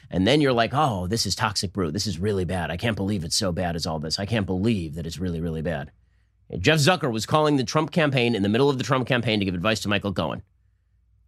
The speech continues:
It, the, the, you can't, you, you can't do this. You can't do this. It's not that you,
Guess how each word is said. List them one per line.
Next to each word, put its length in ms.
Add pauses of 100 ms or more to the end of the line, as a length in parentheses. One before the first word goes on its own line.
(320)
It, 220
the, 120
the, 200 (960)
you 120
can't, 320 (520)
you, 260
you 160
can't 220
do 80
this. 240
You 120
can't 200
do 60
this. 120
It's 140
not 160
that 120
you, 120